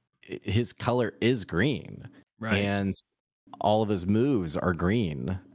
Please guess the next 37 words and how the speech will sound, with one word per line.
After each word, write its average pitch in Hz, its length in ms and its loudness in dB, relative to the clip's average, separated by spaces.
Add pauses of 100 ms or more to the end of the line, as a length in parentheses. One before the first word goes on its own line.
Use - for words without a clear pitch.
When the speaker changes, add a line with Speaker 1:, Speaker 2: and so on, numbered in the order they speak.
Speaker 1:
Um, 87 640 0 (640)
I 92 80 -2
think 104 140 2
of 101 100 0
even 101 200 0
kinda, 98 200 0
like, 95 200 0
the 87 80 -2
cheesy, 95 460 2
like, 87 340 0 (100)
handhold 92 500 0
with 87 140 0
Sylvie 90 440 0
where 82 100 2
they, 82 120 0
like, 85 300 0 (260)
grabbed 95 320 2
Speaker 2:
<laughs> - 20 -10
Speaker 1:
hands 87 320 0
and, 85 80 -4
like, 87 140 -4 (400)
<laughs> - 140 0 (840)
you 123 180 0
know, 120 240 2
Speaker 2:
Yeah. 123 160 0
Speaker 1:
green 107 240 2
smoke. - 500 -2 (600)
Um, 98 560 2 (140)
so, - 180 2
like, 131 260 2
it 113 160 2
definitely 160 260 2
feels 175 200 2
like 160 160 0
there's 113 180 2
something 117 520 2
there, 113 520 2